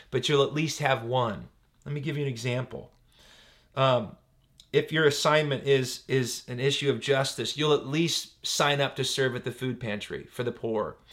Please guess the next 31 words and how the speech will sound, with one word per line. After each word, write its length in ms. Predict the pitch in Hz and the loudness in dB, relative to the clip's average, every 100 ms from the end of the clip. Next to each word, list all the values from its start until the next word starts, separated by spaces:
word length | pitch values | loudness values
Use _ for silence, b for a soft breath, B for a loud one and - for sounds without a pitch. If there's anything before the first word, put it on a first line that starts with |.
| B B B | B B B
Like, 140 | - 135 | -2 4
if 160 | 143 | 4
it's, 200 | 147 147 - | 4 0 -4
if 160 | 139 | 0
it's 160 | 139 135 | 0 0
to 200 | 147 139 156 | -2 0 2
intercede 720 | 165 139 - 170 160 143 - | 2 2 2 4 4 2 2
to, 220 | 139 117 B B B B | 2 2 B B B B
for 220 | B - 143 | B 2 4
God's 340 | 143 143 139 | 8 8 6
purposes 600 | - 147 143 139 135 127 | 4 2 2 0 0 -2
to 120 | 143 | -4
prevail 680 | 113 131 113 135 135 123 110 | -2 -2 2 4 6 6 4
in, 200 | 139 139 | 0 0
in 120 | 139 | 0
America, 480 | 135 127 131 131 127 | 0 4 4 4 0
you'll 260 | 117 135 143 | 2 6 6
at 120 | 139 | 4
least 340 | 143 175 170 | 2 2 2
have 300 | 156 143 127 | 2 2 2
grace 400 | 117 143 143 139 | 2 4 4 2
to 120 | - - | -4 -4
enter 320 | 135 127 131 | -4 -2 0
into 600 | 131 123 131 127 123 101 - B B B B | 0 0 -4 -4 -4 -8 -14 B B B B
twenty 280 | - 165 160 | 4 6 6
minutes 300 | 151 139 139 | 4 4 2
a 40 | |
day 240 | 131 135 127 | 4 6 6
of 80 | |
intercession. 800 | 117 123 123 - 107 104 110 92 - b b b | 4 0 0 2 0 0 -4 -8 -14 b b b
Like, 260 | 139 139 | 2 2